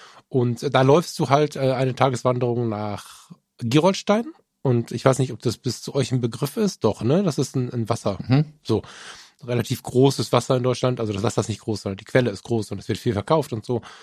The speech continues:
Speaker 1: Und, äh, nicht nur, dass es interessant ist, dass vor der Tür die ganze Zeit Gerolsteiner nonstop läuft, was du trinken kannst, <clears throat> sondern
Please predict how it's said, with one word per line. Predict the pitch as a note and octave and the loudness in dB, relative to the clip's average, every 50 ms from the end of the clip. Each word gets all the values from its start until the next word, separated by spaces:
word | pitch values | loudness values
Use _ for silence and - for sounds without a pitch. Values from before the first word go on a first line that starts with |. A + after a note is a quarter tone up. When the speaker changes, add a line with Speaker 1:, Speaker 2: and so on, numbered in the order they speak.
| - - - - - - _ | -20 -20 -20 -20 -20 -20 _
Speaker 1:
Und, | _ C3+ A#2+ A2 A2+ - | _ -2 0 0 0 -2
äh, | C3 A#2+ A#2+ - | -2 -2 -2 -2
nicht | - C3+ C3 - D#3+ D#3 D3+ - - _ | -4 -8 -6 -2 -2 0 0 -2 -2 _
nur, | D3 D3 D3 D3 | 2 4 4 4
dass | C#3 C3 | 4 2
es | C3+ C3+ | 0 0
interessant | E3 C#3 - C3 A#2 - - D3 D#3 D#3 | 0 0 0 -2 0 2 4 4 4 2
ist, | C#3 - | 0 -2
dass | C3+ - | -4 -4
vor | - - C#3 | -2 0 0
der | C3 A#2+ | 0 0
Tür | - - D#3 | 0 -2 0
die | C#3 C#3 | 0 2
ganze | B2+ C#3 C3 B2+ B2 | 2 0 0 0 0
Zeit | - B2+ A#2+ | 0 0 0
Gerolsteiner | A#2+ C3+ C3+ C#3 B2+ - - C3 C3 C3 C3 B2+ B2 B2 - | 2 2 0 0 0 2 2 2 4 4 4 2 2 0 0
nonstop | B2 C3 C3 C3 - - - B2 A2+ A#2 | 0 2 2 2 2 2 0 0 2 4
läuft, | B2 C3+ D#3 F3 - - - | 6 6 6 4 2 -2 -4
was | - G#2+ - | -4 -4 -4
du | - A#2 | -6 -4
trinken | - C3+ D#3+ F#3 F3 E3+ | -2 -2 0 0 0 0
kannst, | - F#3+ G3+ F#3+ - - _ - - - - _ - | 0 -2 -2 -2 -6 -12 _ -20 -20 -20 -20 _ -4
<clears throat> | - - - - - - C3 D#3 D#3 C3+ B2+ | -2 0 2 2 2 4 6 6 4 4 4
sondern | A#2 C3 C3 B2+ B2+ B2+ A#2+ A2+ G#2+ | 2 2 2 2 2 0 -2 -4 -8